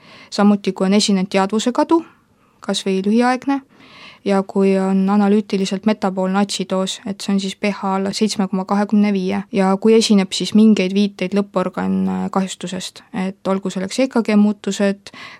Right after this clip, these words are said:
südame kardiomarkerite tõus, hingamispuudulikkus, neuroloogiline defitsiit või muu teadvuse seisundi häire või teadvuse seisundi halvenemine siis. Et nendel juhtudel me saame kaaluda siis, äh, baroteraapiat ja see oleks kõige efektiivsem siis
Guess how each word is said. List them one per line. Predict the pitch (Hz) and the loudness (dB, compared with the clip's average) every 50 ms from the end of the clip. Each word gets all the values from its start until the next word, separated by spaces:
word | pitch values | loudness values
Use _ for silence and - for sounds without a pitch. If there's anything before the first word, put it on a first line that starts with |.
| _ | _
südame | - - 220 202 202 190 190 190 190 | -4 -4 0 2 2 2 2 0 0
kardiomarkerite | - 220 254 247 247 220 214 208 202 202 - 202 196 196 196 - - 196 | 2 0 2 4 6 6 6 4 2 -2 -2 -2 -2 -2 -2 -4 -8 -6
tõus, | - 202 196 196 196 196 196 - - - - 208 | -2 -2 0 0 0 -2 -4 -6 -12 -8 -2 2
hingamispuudulikkus, | 214 220 - 214 202 202 202 - _ - 202 196 196 190 185 190 196 _ - - 196 190 - - - - - | 2 2 4 2 2 0 0 -2 _ -2 -2 0 0 -2 -4 -4 -8 _ -6 -6 -6 -6 -6 -10 -14 -8 -4
neuroloogiline | 185 185 185 185 196 214 233 226 - 220 202 202 196 190 190 | -4 -2 -2 0 2 2 2 2 0 0 0 0 0 0 0
defitsiit | 202 202 196 - 202 196 - - 196 190 196 _ _ - - - - - - - _ - | -2 -4 -2 -4 -6 -8 -6 -6 -6 -6 -6 _ _ -20 -20 -20 -20 -20 -20 -14 _ -4
või | 208 202 - | -4 -2 2
muu | 208 202 196 196 | 2 2 2 2
teadvuse | 202 196 185 185 - 175 185 - 185 | 2 0 -2 -2 -6 -8 -8 -6 -4
seisundi | 185 196 202 196 196 185 185 180 175 | -2 0 0 0 -2 -4 -6 -6 -4
häire | 190 196 190 185 180 180 180 - _ _ _ _ _ | -2 -2 -2 0 -2 -4 -8 -12 _ _ _ _ _
või | 254 208 190 190 185 | -8 -4 -4 -2 -2
teadvuse | 185 190 185 180 185 180 - 185 | -4 -6 -6 -6 -8 -8 -6 -8
seisundi | 180 - 190 190 180 | -6 -6 -8 -8 -4
halvenemine | 180 190 190 190 190 196 196 196 196 196 196 208 - | -2 -2 -2 -2 -4 -4 -4 -4 -4 -4 -6 -8 -10
siis. | - 226 - - - _ - - - - - | -12 -12 -14 -14 -16 _ -20 -20 -20 -14 -8
Et | - 190 196 - | -8 -6 -2 2
nendel | 208 208 202 233 185 202 | 2 2 2 2 0 0
juhtudel | 202 202 - 196 190 190 180 185 | -2 -2 -4 -8 -8 -6 -4 -4
me | 190 | -4
saame | 196 196 185 185 185 | -2 -2 -2 -4 -4
kaaluda | 185 - 202 196 185 185 185 - 185 185 | -4 -2 -2 -2 -2 -2 -6 -8 -8 -8
siis, | - 190 190 185 - - - | -8 -8 -8 -8 -8 -8 -8
äh, | 185 180 185 185 185 | -6 -6 -6 -8 -8
baroteraapiat | - - 196 196 185 185 190 185 190 185 190 _ - 185 202 _ - - _ - | -4 -4 -4 -4 -4 -4 -6 -4 -4 -6 -6 _ -12 -12 -12 _ -16 -20 _ -8
ja | 214 190 190 196 196 196 | -6 -4 -4 -4 -4 -4
see | - 208 | -4 -4
oleks | 196 190 - - | -4 -6 -6 -6
kõige | - 190 196 202 | -6 -6 -6 -6
efektiivsem | 185 - 190 185 - - 196 196 185 - 190 185 185 | -8 -8 -8 -10 -6 -4 -2 -2 -2 -2 -4 -4 -4
siis | - - 180 - - | -6 -8 -10 -10 -12